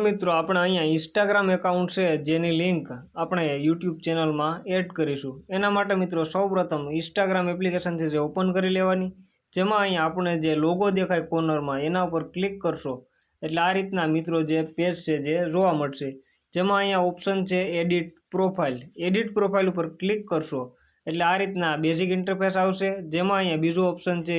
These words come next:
યુઝરનેમ. યુઝરનેમ ઉપર ક્લિક કરશો એટલે આ રીતના મિત્રો તમારું જે યુઝરનેમ છે એ જોવા મળશે, જેને અહીંયાથી આપણે કોપી કરી લેવાનું. યુઝરનેમ અહીંયાથી મિત્રો કોપી કરી લેશો,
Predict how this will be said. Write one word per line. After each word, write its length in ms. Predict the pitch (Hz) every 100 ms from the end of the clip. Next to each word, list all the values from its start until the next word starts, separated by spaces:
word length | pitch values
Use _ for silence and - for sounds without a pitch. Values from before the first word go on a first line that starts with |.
| 165
યુઝરનેમ. 580 | 170 175 156 135 127 120 - _ _ - 170
યુઝરનેમ 420 | 175 214 220 214
ઉપર 180 | 208 190 160
ક્લિક 200 | 190 214 202
કરશો 300 | 180 156 143 131 - _ _ _ _ 170
એટલે 160 | 175
આ 100 | 185 208
રીતના 260 | 214 208 175
મિત્રો 240 | 165 160 156
તમારું 240 | 160 165
જે 60 | 156
યુઝરનેમ 520 | 160 165 175 190 190 190
છે 80 | 190 165
એ 40 | 156
જોવા 180 | 185 190
મળશે, 280 | 196 190 202 202 160
જેને 220 | 156 202 220
અહીંયાથી 340 | 196 190 170 156
આપણે 260 | 156 170 180 - 196
કોપી 280 | 214 214 156
કરી 180 | 147 139
લેવાનું. 320 | 135 127 127 123 _ _ _ _ _ _ 175
યુઝરનેમ 480 | 180 208 214 220 214
અહીંયાથી 360 | 185 185 185 185
મિત્રો 240 | 185 185 175 -
કોપી 260 | 185 233 208
કરી 220 | 214 196
લેશો, 240 | 175 160